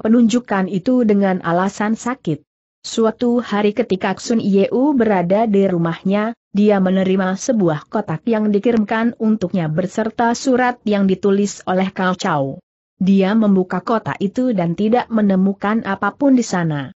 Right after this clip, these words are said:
Dia mengerti dan dia membunuh dirinya sendiri dengan meminum arak beracun dan mati. Dia berumur lima dua tahun ketika itu. Berita kematian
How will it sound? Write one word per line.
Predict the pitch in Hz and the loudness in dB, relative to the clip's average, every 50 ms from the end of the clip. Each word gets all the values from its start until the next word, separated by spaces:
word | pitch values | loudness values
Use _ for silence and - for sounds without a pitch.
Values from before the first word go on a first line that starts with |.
| _ _ _ _ _ _ | _ _ _ _ _ _
Dia | - 185 208 254 277 294 277 277 | -4 0 4 4 4 4 4 4
mengerti | 269 247 226 220 220 226 220 220 - - 254 | 4 4 4 4 2 2 0 0 0 0 0
dan | 220 208 190 185 | 2 2 2 2
dia | 175 185 185 185 | 2 2 2 2
membunuh | 185 185 180 180 180 190 190 185 185 170 175 | 2 2 2 2 4 4 4 4 4 2 2
dirinya | 190 208 220 226 247 254 254 269 269 269 269 269 | 2 2 2 4 4 4 4 4 4 2 0 0
sendiri | - 196 196 202 214 220 226 240 247 | 0 2 4 4 4 4 4 4 2
dengan | 214 190 196 196 196 208 226 233 | 2 0 0 0 0 0 2 2
meminum | 226 202 196 196 190 175 165 151 143 - | 2 2 2 2 2 0 0 -2 -2 -4
arak | - 180 196 202 202 196 | -4 -4 -2 -2 -4 -2
beracun | - 208 220 214 208 208 - 220 226 226 226 208 | 0 0 2 2 0 0 0 0 2 2 2 2
dan | 190 180 175 | 2 2 0
mati. | 175 180 190 - - 170 147 147 - _ _ _ _ _ _ - | 0 0 -2 -2 -2 -2 -4 -4 -8 _ _ _ _ _ _ -6
Dia | 214 214 254 269 269 269 269 226 | -2 2 2 4 4 4 2 2
berumur | 208 208 208 208 208 214 226 233 | 2 4 4 4 4 4 4 2
lima | 226 214 208 202 185 185 | 2 2 2 2 0 0
dua | 175 165 202 196 190 180 185 | 0 0 2 2 2 0 -2
tahun | - 196 190 202 208 220 220 214 202 | -2 -2 0 0 2 2 0 0 -2
ketika | 226 208 - 180 170 - 170 - | -4 -4 -4 -4 -4 -4 -4 -4
itu. | - 214 208 - 165 147 143 143 _ _ _ _ _ _ _ _ | -2 -4 -4 -2 -4 -4 -4 -6 _ _ _ _ _ _ _ _
Berita | - 196 214 214 240 269 262 - 240 226 | 0 2 2 4 4 2 2 0 -2 0
kematian | - 226 208 190 185 180 - 202 190 180 | 0 0 0 0 0 0 0 0 0 0